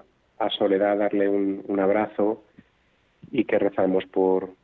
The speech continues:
por Josefa, por su hermana, con todo cariño, con la certeza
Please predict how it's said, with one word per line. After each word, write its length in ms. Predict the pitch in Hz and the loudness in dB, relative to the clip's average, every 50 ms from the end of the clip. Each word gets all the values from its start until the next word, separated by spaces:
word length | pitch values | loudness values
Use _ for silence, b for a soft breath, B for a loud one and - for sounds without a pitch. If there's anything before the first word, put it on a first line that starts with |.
| _ - | _ -6
por 140 | - 98 - | -6 -4 -4
Josefa, 420 | - 95 - - 101 95 - 98 | -4 -4 -2 0 -2 0 0 -2
por 200 | 92 - 95 - | -2 -2 -2 -2
su 80 | - 98 | -2 -2
hermana, 360 | 95 92 95 98 98 95 95 | 0 0 0 0 0 0 -2
con 240 | 95 - 95 95 92 | -2 -2 -2 -2 0
todo 220 | - 95 95 98 | 0 0 0 2
cariño, 460 | 92 98 92 98 98 101 101 101 101 110 _ _ _ _ _ _ _ _ _ _ _ _ _ _ _ - | 0 0 0 2 2 2 2 0 -2 -4 _ _ _ _ _ _ _ _ _ _ _ _ _ _ _ -2
con 160 | 104 101 98 98 | 0 0 0 0
la 100 | 95 92 | -2 -2
certeza 680 | - 98 92 - - 98 - - 104 95 95 95 95 | 0 -2 0 0 0 -2 -2 0 0 0 0 0 -2